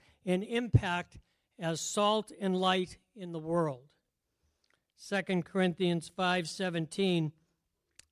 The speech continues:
states this, "Therefore, if anyone is in Christ," what an all-encompassing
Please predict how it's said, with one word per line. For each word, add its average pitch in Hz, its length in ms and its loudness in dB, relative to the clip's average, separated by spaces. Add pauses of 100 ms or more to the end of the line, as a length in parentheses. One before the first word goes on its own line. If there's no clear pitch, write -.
states 180 520 -2
this, 190 340 -2 (380)
"Therefore, 190 800 6 (260)
if 190 280 -2
anyone 233 680 6
is 208 340 0
in 196 180 0
Christ," - 880 -4 (2000)
what 196 220 4
an 202 200 2
all-encompassing 180 1700 0